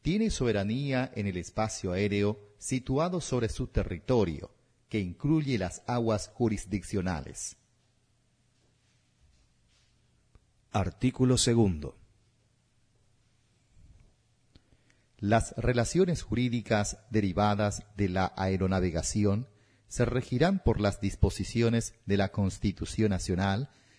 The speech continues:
Speaker 1: los tratados internacionales aprobados y ratificados por el Paraguay, el presente código y sus reglamentos. Si alguna cuestión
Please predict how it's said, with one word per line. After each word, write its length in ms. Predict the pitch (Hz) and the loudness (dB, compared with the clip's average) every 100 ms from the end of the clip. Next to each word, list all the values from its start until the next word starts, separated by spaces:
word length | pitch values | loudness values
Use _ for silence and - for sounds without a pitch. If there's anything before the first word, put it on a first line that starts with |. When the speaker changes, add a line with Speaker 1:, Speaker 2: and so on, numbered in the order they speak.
| _ | _
Speaker 1:
los 240 | 107 117 | 2 2
tratados 560 | - 107 - 143 147 - | 2 0 2 2 2 0
internacionales 1120 | 120 120 110 101 95 - 95 98 107 104 98 - | -2 0 0 0 -2 -2 -2 0 0 0 -4 -4
aprobados 760 | 90 - 85 101 95 110 - - - _ | -2 0 2 2 4 2 -4 -12 -20 _
y 120 | 110 | -2
ratificados 1000 | 104 92 98 98 - 87 123 113 80 80 | 0 0 0 -2 -6 -2 2 4 2 -2
por 160 | - 92 | 0 0
el 100 | 85 | 0
Paraguay, 640 | - 80 73 92 95 113 143 - _ _ _ - | -2 -2 4 4 4 2 -6 -16 _ _ _ 0
el 200 | 120 113 | 2 2
presente 520 | 131 - 214 185 104 | 0 2 0 2 2
código 520 | 127 139 123 127 123 | 4 4 4 2 2
y 120 | 107 | -2
sus 320 | - 104 98 - | 0 0 0 -2
reglamentos. 1040 | 98 98 90 90 92 73 80 - - - _ _ _ _ _ _ _ | 0 2 2 2 2 0 -2 -4 -8 -14 _ _ _ _ _ _ _
Si 220 | - 139 | -2 4
alguna 300 | 139 208 208 | 4 4 2
cuestión 580 | - 104 - 139 156 165 | 2 0 2 4 4 2